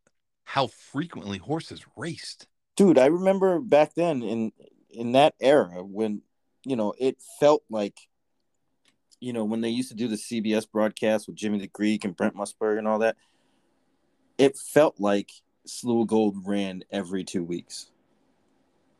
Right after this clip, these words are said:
Speaker 2: I don't
Speaker 1: Yeah,
Speaker 2: know
Speaker 1: well,
Speaker 2: if
Speaker 1: it
Speaker 2: that's
Speaker 1: ki-,
Speaker 2: the
Speaker 1: it kinda,
Speaker 2: kind of
Speaker 1: it kinda did. I mean,
Speaker 2: But,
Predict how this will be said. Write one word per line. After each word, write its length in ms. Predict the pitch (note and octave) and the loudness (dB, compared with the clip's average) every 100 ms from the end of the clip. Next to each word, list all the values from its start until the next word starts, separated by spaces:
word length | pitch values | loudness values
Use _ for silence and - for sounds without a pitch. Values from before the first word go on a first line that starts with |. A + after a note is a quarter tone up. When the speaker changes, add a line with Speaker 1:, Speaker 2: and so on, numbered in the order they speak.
| _ _ _ - | _ _ _ 4
Speaker 2:
I 120 | C3+ | 4
don't 60 | C#3+ | 6
Speaker 1:
Yeah, 20 | |
Speaker 2:
know 80 | C3+ | 4
Speaker 1:
well, 80 | |
Speaker 2:
if 60 | B2 | 4
Speaker 1:
it 80 | A#2 | 0
Speaker 2:
that's 60 | A#2+ | 0
Speaker 1:
ki-, 60 | |
Speaker 2:
the 80 | - | -6
Speaker 1:
it 60 | F#2 | -4
kinda, 140 | C3 | 2
Speaker 2:
kind 80 | D#3 | 2
of 40 | D3 | 2
Speaker 1:
it 100 | G2+ | -4
kinda 320 | - D#3 D#3 | 0 0 0
did. 480 | F2 G2 G3+ C4+ F2+ | -4 -4 -2 -2 -4
I 80 | G2 | -8
mean, 320 | G#2+ A#2+ A2 - _ _ - | -4 -2 -4 -8 _ _ 2
Speaker 2:
But, 160 | D3 | 2